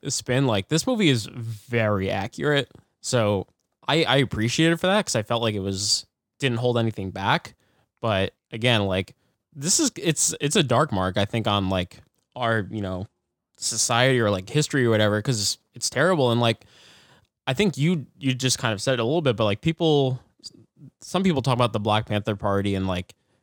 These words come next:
in a negative light, but, like, this movie does bring a lot of things to light in terms of, like, what Fred Hampton was doing. And, like, he was really bringing a lot of people together, <laughs> even, even people that are, like, probably, like, like, he brought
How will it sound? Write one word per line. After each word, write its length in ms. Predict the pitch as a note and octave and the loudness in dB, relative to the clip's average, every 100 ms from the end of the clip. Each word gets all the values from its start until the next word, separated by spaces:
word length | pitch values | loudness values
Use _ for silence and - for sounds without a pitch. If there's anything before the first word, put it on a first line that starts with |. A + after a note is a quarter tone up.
| _ - | _ -10
in 100 | B2+ | -6
a 20 | |
negative 440 | G2 G2 A#2 C3 C3 | -2 0 2 0 2
light, 240 | D3 F3 | 0 2
but, 100 | C#3+ | 0
like, 240 | A#2 B2 - | 0 -2 0
this 220 | D#3 D#3+ | -2 0
movie 200 | G#3+ A#3 | 0 2
does 280 | B2 C#3+ A#2+ | 4 2 2
bring 240 | B2+ C#3 | 2 2
a 80 | A2 | 4
lot 260 | F#2+ A2+ | 4 4
of 140 | B2 A#2 | 4 2
things 260 | C3 A2+ - | 0 0 0
to 160 | C3 | 0
light 200 | A#2 A2+ | 2 2
in 100 | A2 | 2
terms 260 | B2 B2 A#2+ | 2 2 2
of, 140 | A2 | 2
like, 180 | G#2+ F#2+ | 0 -2
what 220 | A2 G#2 | 0 -2
Fred 220 | - A#2+ | 0 -2
Hampton 260 | A#2 A2+ G#2+ | 0 -2 -4
was 160 | F#2+ G2 | -6 -4
doing. 320 | G#2 G#2+ G2 | 0 0 0
And, 100 | G2 | -2
like, 220 | G#2 G2+ _ _ _ - | -2 -4 _ _ _ -6
he 60 | D#3+ | -2
was 100 | C#3 | 0
really 220 | G3 D#3 | 2 2
bringing 340 | G#2+ B2 D#3 | 2 2 4
a 80 | A2+ | 2
lot 380 | F#2 G2 A#2+ A#2+ | 0 0 2 0
of 60 | |
people 260 | - B2 G#2+ | -2 -6 -6
together, 680 | - G2 G#2 A2 G#2 D#3 - - C#3+ | -6 -8 -2 -2 0 -4 -4 -2 -2
<laughs> 220 | - - | -2 0
even, 420 | F3+ G#3 - A#3 - | 0 2 0 -4 -6
even 280 | G3+ A3+ | -2 4
people 320 | - C4 B3+ A3 | 4 4 0 0
that 100 | A3 | 2
are, 80 | |
like, 160 | E3+ C#3 A#2 G#2 - - _ - | 2 0 -2 -12 -18 -20 _ -14
probably, 460 | - D3 E3 F3 | -2 0 2 2
like, 260 | D3+ C3 - - - | 2 0 -2 -20 -14
like, 120 | D3+ D3 | -6 -4
he 60 | |
brought 360 | D#3 F3 G3+ | 0 2 0